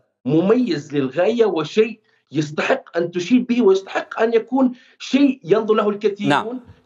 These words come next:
Speaker 1: فق-، ليس فقط من أجل أن، أن نصفق، بل حتى من أجل أن نواكب التطور الذي ي-، يحصل في المملكة المغربية حتى نصل إلى ذات المستوى، لأن المستوى عالي للأمانة.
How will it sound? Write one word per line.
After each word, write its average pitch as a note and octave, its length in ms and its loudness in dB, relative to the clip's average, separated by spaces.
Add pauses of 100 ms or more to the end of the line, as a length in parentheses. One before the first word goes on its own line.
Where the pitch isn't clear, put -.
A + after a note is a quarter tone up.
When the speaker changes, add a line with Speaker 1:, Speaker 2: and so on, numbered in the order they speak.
(160)
Speaker 1:
فق-، C4 260 -2
ليس C4 300 -2
فقط C4 340 -6
من G#3 180 -6
أجل F#3 300 -4
أن، D3+ 260 -4
أن D#3 200 -4
نصفق، D#3+ 500 -4 (220)
بل C#3+ 220 -4
حتى G3+ 360 -4
من F3+ 240 -2
أجل F3+ 320 0 (320)
أن F#3 160 0
نواكب F#3 480 0
التطور G3+ 480 -4
الذي G3 400 -6 (220)
ي-، F#3 320 -6
يحصل G3 320 -4
في - 60 -10
المملكة E3+ 360 -2
المغربية B2+ 460 -2
حتى B3+ 260 -4
نصل B3 340 -2
إلى G3+ 280 -2 (300)
ذات B3 220 0
المستوى، B3+ 360 -4
لأن D3+ 140 -6
المستوى A3 380 -2
عالي A3+ 420 -4
للأمانة. B2+ 640 -8